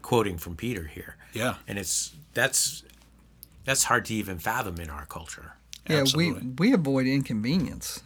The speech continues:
Speaker 3: Like
Speaker 1: Yeah,
Speaker 3: Perry,
Speaker 1: <laughs> yeah, let
Speaker 3: Perry,
Speaker 1: alone suffering.
Speaker 3: yeah, Perry talked about that, you know, that we, we even run from being inconvenienced.
Speaker 2: Mm-hmm.
Speaker 3: Um,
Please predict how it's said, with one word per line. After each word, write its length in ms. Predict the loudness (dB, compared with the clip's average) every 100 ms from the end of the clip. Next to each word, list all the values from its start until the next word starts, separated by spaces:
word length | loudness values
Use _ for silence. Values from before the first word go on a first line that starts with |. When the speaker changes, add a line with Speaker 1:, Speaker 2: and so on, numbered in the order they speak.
| -6
Speaker 3:
Like 200 | -4 -4 6
Speaker 1:
Yeah, 120 | 8
Speaker 3:
Perry, 280 | 8 8 4
Speaker 1:
<laughs> 40 | 8
yeah, 120 | 10
let 60 | 12
Speaker 3:
Perry, 200 | 10 10
Speaker 1:
alone 200 | 10 8
suffering. 420 | 6 6 4 4
Speaker 3:
yeah, 160 | 4 4
Perry 320 | 4 4 4
talked 320 | 4 0 0 -2
about 280 | -2 0
that, 240 | 0 0 2
you 120 | 0
know, 160 | 0 2
that 220 | 0 -2 -12 -18 -18 -10 -2
we, 340 | 0 2 0 -4
we 260 | -4 0 2
even 640 | 2 2 0 0 0 -4 -8 _ -20 -20 -20 -10
run 380 | 0 2 4 4
from 180 | 2 2
being 240 | 4 4 2
inconvenienced. 1040 | 0 -2 -4 -2 -2 -2 -8 -12 -14 -18 -20 -8
Speaker 2:
Mm-hmm. 240 | -4 -2 0
Speaker 3:
Um, 380 | 2 4 2